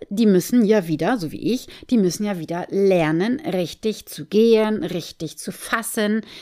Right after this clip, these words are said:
richtig zu sprechen. Und da kann ein Hund ganz, ganz wunderbar bei helfen, weil man kann ganz viele tolle Übungen mit dem Hund zusammen machen. Man kann zum Beispiel, dass man den Dummy, ähm, aufnimmt oder man kann so mit Fühlsäckchen arbeiten oder man kann Leckerli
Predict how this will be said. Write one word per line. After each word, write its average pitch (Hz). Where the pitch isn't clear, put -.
richtig 160
zu 196
sprechen. 220
Und 254
da 208
kann 175
ein 165
Hund 202
ganz, 269
ganz 247
wunderbar 196
bei 160
helfen, 147
weil 185
man 175
kann 240
ganz 381
viele 320
tolle 247
Übungen 262
mit 160
dem 156
Hund 156
zusammen 151
machen. 214
Man 147
kann 147
zum 143
Beispiel, 165
dass 156
man 175
den 208
Dummy, 220
ähm, 208
aufnimmt 202
oder -
man 156
kann 156
so 185
mit 214
Fühlsäckchen 214
arbeiten 170
oder -
man 151
kann 190
Leckerli 208